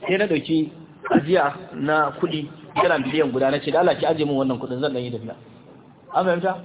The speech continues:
Na tafi kwana ɗaya, kwana biyu, sai kira, "Kai, Malam Ibrahim, kuɗin nan naka fa,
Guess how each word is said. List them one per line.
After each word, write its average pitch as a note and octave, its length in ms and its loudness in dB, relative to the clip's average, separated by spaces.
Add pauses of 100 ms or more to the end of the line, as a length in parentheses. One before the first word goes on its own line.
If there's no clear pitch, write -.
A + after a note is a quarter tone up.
(240)
Na A#3+ 140 4
tafi G#3+ 180 0
kwana A3 240 4
ɗaya, A3 160 4
kwana A3 220 4
biyu, G#3 180 -2
sai A3 80 -6
kira, F3+ 300 0
"Kai, G#3 200 2
Malam G#3 260 2
Ibrahim, F#3 280 2
kuɗin A3 220 0
nan F#3+ 160 0
naka F#3+ 240 0
fa, D#3 260 2